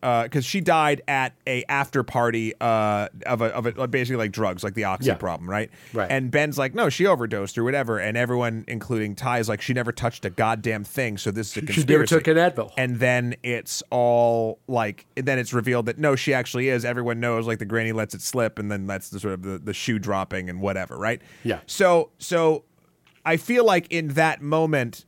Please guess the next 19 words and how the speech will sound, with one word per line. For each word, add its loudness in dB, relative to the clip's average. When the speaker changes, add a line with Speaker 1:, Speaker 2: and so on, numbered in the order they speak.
Speaker 1:
they 4
would 4
have, 0
if 0
that 4
was 6
a 6
thing, 0
like, 2
they 4
would 4
have 2
revealed 2
that. -2
'Cause 0
up 0
to -2
that 4
point, 2